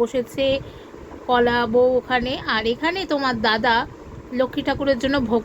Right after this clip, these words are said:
তৈরি করছে। ভোগ মানে খিচুড়ি আর লাবড়া তো হবেই লক্ষ্মী পুজো। সব কুমড়ো শাক দিয়ে লাবড়া হবে, আর এদিকে হবে খিচুড়ি।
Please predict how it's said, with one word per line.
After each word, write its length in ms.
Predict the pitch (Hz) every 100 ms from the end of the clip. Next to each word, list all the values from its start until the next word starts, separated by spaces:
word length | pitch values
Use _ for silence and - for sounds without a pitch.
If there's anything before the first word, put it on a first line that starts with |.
| -
তৈরি 240 | 262 262 254
করছে। 320 | 254 - - 370 370 - - - -
ভোগ 240 | 208 269 285 277
মানে 260 | 262 269 349 -
খিচুড়ি 460 | 262 - 277 320 466 - -
আর 200 | 233 302
লাবড়া 420 | 359 233 202 214
তো 120 | 226 285
হবেই 340 | 233 226 262
লক্ষ্মী 320 | 240 220 -
পুজো। 260 | 240 220 233
সব 240 | - 254 247 - - - - - - - - - - -
কুমড়ো 460 | 302 254 262 269 277 285 - -
শাক 220 | 254 226 226 220
দিয়ে 240 | 262 269 277 285 - - - 220
লাবড়া 400 | 226 226 233 254 226
হবে, 220 | 269 302 440 - -
আর 240 | 214 226 311
এদিকে 320 | 220 220 247
হবে 200 | 254 359
খিচুড়ি। 480 | 403 302 - 214